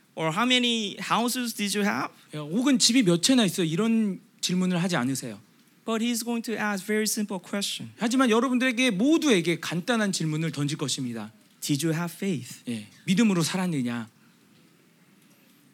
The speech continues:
Speaker 1: In Mark, Jesus asked the disciples, "Where,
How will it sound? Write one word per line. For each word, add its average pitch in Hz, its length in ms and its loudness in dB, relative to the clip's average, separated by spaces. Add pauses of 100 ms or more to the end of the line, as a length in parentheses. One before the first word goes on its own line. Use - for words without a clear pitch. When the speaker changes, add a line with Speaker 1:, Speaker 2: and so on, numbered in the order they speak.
(1120)
Speaker 1:
In 165 160 6
Mark, 165 380 6
Jesus 160 380 2
asked 147 380 2
the 139 80 -8
disciples, 127 760 -6
"Where, 139 300 0